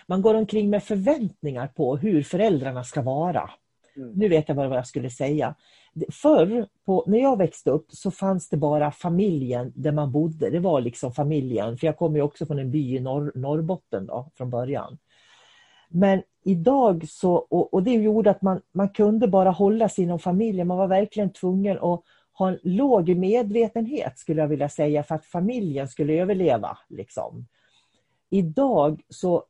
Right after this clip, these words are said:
Speaker 1: och det var våran andliga familj på den tiden. Och då hade man ju religioner och, och samfund och sådär.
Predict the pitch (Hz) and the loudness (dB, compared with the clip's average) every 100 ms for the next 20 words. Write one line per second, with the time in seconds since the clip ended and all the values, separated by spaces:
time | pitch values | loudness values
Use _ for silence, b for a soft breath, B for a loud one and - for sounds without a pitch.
0 | _ - 180 254 190 175 165 175 170 - | _ -2 2 4 4 2 2 0 0 -2
1 | 165 170 165 160 - 185 233 120 120 123 | -2 0 0 0 0 -2 0 -2 -4 -10
2 | - 151 196 143 - 113 - 76 - 160 | -6 0 0 0 -6 -10 -10 -12 -6 -2
3 | 180 180 175 214 165 143 151 139 151 180 | 0 0 2 2 4 4 2 0 0 0
4 | 131 120 120 117 110 - 120 104 - 151 | -2 -4 -4 -4 -6 -6 -6 -6 -6 -4
5 | 151 147 165 123 - - - 80 | -4 -2 0 0 -4 -12 -10 -8